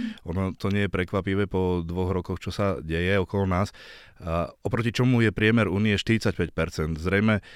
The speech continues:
toto môže ovplyvňovať naše frflanie na štát a Úniu, alebo je to tým, že by sme boli ako národ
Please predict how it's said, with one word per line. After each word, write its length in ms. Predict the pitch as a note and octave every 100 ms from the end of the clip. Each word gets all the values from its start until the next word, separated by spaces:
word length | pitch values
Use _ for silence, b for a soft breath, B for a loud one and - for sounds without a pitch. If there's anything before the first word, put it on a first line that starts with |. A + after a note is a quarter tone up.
| B B B
toto 240 | A2+ C3 A2
môže 240 | G2 G2+
ovplyvňovať 480 | F#2+ - A#2+ B2 B2
naše 280 | G2+ F#2+ A2+
frflanie 480 | G#2 G2+ - G#2+ A#2
na 160 | A2+
štát 320 | F#2+ - G2 G2+
a 80 |
Úniu, 320 | F2+ F#2 A#2+ B2+
alebo 480 | G2 G2+ G#2 G2+
je 80 | G2
to 160 | F#2+ G2
tým, 240 | G2+ G2
že 240 | F#2+ F2+ E2+
by 80 |
sme 160 | F2+ F#2+
boli 240 | E2 F2+
ako 220 | F2+ E2+ G2
národ 340 | F2+ F#2 F2+